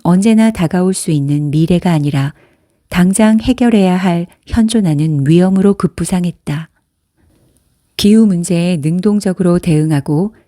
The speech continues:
그 해결을 위해 적극적으로 실천하는 기후 감수성은 이제 우리의 삶을 송두리째 바꿔놓고 있는 뜨거워진 지구에서 살아남기 위한 필수 덕목이다.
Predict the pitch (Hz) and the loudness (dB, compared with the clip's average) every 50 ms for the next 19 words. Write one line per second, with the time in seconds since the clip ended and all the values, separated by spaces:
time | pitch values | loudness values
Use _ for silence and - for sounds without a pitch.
0 | _ _ - 202 185 196 196 - 254 254 - 247 240 247 240 233 208 170 160 160 | _ _ -2 2 2 4 4 2 2 2 2 2 2 4 2 2 2 0 0 0
1 | 175 170 156 - - 170 156 - 220 208 - - 202 190 202 196 196 202 - - | 0 0 -2 -2 -4 -6 -4 -4 -6 -6 -2 -4 -2 0 2 0 0 0 0 -2
2 | 214 202 - 208 175 156 147 143 160 170 165 151 - - 180 175 180 190 185 - | -2 -2 -2 -2 0 0 0 0 0 -2 -4 -6 -4 0 2 2 4 2 2 0
3 | 180 156 156 - 160 151 - - 147 139 151 175 170 147 131 - _ _ _ _ | -2 -4 -4 -4 -6 -8 -4 -4 -2 -2 -2 -2 -2 -4 -6 -8 _ _ _ _
4 | _ _ _ _ _ _ _ - 175 170 - 190 185 180 180 - - 170 170 202 | _ _ _ _ _ _ _ -4 -2 0 2 2 2 2 0 0 -2 0 2 2
5 | 202 208 214 214 - 208 180 175 175 180 185 190 - - 240 233 226 240 226 226 | 2 2 2 0 -2 -2 -2 -2 0 -2 -2 -4 -4 0 0 0 2 2 0 0
6 | 220 220 - - 208 208 208 208 - 160 151 - - 185 185 175 170 160 - - | 0 -2 -2 -2 0 0 0 -2 -6 -8 -8 -4 -4 -2 -2 -2 -4 -6 -6 -4
7 | 170 151 147 139 143 147 151 156 151 - _ _ - 214 - 220 220 220 214 214 | -2 -2 0 0 -2 -2 -2 -2 -4 -8 _ _ -2 0 2 2 2 2 2 0
8 | - 220 214 214 208 - - 170 - - 165 156 151 147 - 160 160 - - 202 | 0 0 -2 0 -2 -2 -4 -4 -4 -2 -2 -2 -2 -2 -2 -4 -4 -2 -4 -2
9 | - 202 196 196 190 185 - - - 165 151 135 135 139 147 156 160 160 - _ | -2 0 0 0 -2 -4 -6 -6 -4 -2 0 2 2 2 0 -2 -4 -8 -14 _
10 | _ _ _ _ _ _ _ - - 240 233 233 233 - - - 226 226 226 220 | _ _ _ _ _ _ _ -4 0 2 2 2 0 -6 -2 0 2 2 2 0
11 | - 170 151 156 160 165 165 - 175 - - 175 170 180 220 | 0 -2 -2 0 0 -2 -4 -6 -8 -8 -8 -8 -8 -8 -12